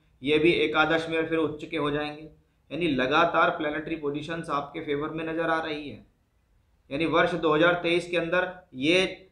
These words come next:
जो शुरुआत हो रही है तीन महीने की, जनवरी, फरवरी और मार्च की, ये आपके लिए बड़ी ही सुंदर दिखाई दे रही है कि कर्म के मालिक, लाभ के मालिक, भाग्य के मालिक, राशि के मालिक सभी आपके लिए favorable हैं।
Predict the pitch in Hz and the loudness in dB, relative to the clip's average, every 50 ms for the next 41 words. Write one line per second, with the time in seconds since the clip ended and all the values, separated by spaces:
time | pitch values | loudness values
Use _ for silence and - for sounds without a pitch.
0 | _ _ 139 175 180 175 175 156 151 151 147 156 170 185 180 170 165 170 170 170 | _ _ -4 -4 -4 -4 -2 0 0 2 4 6 6 4 4 2 2 2 4 4
1 | 170 175 170 165 165 165 160 156 147 147 147 151 147 139 - - 107 107 - _ | 2 2 0 0 -2 -2 -2 -4 -4 -4 -4 -4 -4 -6 -8 -10 -16 -18 -18 _
2 | _ _ _ _ _ _ _ _ 117 135 135 135 135 143 156 170 160 143 139 135 | _ _ _ _ _ _ _ _ -8 -6 -2 0 2 4 4 4 2 2 0 0
3 | 139 147 156 165 170 170 170 165 170 185 190 175 - - - 107 107 - - _ | 0 2 2 4 4 2 2 2 0 0 0 -2 -4 -10 -16 -20 -20 -20 -20 _
4 | _ _ _ _ _ _ _ - 139 160 170 170 170 170 - 175 165 180 175 147 | _ _ _ _ _ _ _ -2 2 4 4 6 4 4 2 0 2 2 2 2
5 | 143 135 143 156 160 180 175 170 - 156 151 156 160 170 170 - 156 147 147 143 | 0 0 2 2 2 2 0 -2 -2 -4 -2 2 2 2 2 2 0 0 0 0
6 | 135 131 123 120 113 107 104 104 107 - _ _ _ _ _ - 170 165 - 160 | 0 0 -2 -2 -2 -4 -4 -6 -10 -14 _ _ _ _ _ -4 -4 -4 -2 0
7 | 151 160 170 180 175 185 185 175 175 175 175 180 190 185 - - - _ _ _ | 2 2 2 2 2 0 0 2 2 2 2 2 0 -4 -6 -10 -20 _ _ _
8 | 131 127 135 143 156 170 175 170 - 180 175 170 170 170 170 180 180 175 - - | -6 -2 2 4 4 4 4 2 0 -2 0 2 2 2 2 0 -2 -4 -8 -18
9 | - _ - 139 151 156 156 165 180 180 175 175 165 165 160 160 165 175 175 - | -20 _ -4 -2 -2 0 0 0 -2 -2 -2 -2 -2 -2 -2 -2 -2 -4 -6 -8
10 | - - - 131 139 147 156 156 - - 175 160 175 165 160 156 156 156 165 165 | -12 -16 -10 -6 -2 -2 -2 -2 -2 -4 -6 -4 -4 -6 -4 -4 -2 -2 -2 -4
11 | 165 151 - - _ _ _ _ - - 170 160 156 165 170 180 170 139 151 156 | -6 -8 -14 -16 _ _ _ _ -12 -6 -4 -2 0 2 2 2 4 4 2 2
12 | 151 - - 160 156 151 151 160 160 160 160 147 139 135 139 143 143 139 147 143 | 0 0 -4 -4 -2 0 0 0 0 0 -2 -4 -4 -2 -2 -2 -2 -2 -2 -2
13 | 135 117 123 127 123 107 101 - - | -4 -4 -6 -8 -10 -10 -12 -14 -18